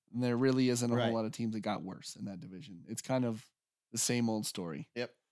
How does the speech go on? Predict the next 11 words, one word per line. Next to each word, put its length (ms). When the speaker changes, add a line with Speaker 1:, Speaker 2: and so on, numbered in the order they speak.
Speaker 1:
So, 280
like 260
I 80
said 220
before, 500
uh, 140
we're 120
gonna 160
move 200
on 260
to 440